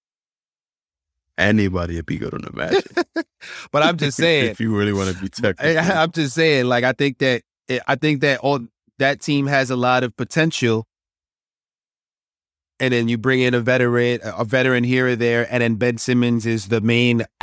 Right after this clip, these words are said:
Speaker 2: is the main get. I, I could see that, that, that, I could see that team doing real good,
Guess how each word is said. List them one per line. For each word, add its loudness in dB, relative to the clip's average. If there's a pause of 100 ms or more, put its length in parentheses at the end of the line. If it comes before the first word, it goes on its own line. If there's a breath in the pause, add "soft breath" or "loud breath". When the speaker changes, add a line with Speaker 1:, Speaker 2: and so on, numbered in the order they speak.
(140)
Speaker 2:
is -4
the 0
main 2
get. 0 (1300)
I, 0 (300)
I -2
could -4
see 2
that, 2
that, 0
that, 0 (680)
I 0
could 2
see 0
that 2
team 2
doing 0
real 0
good, 0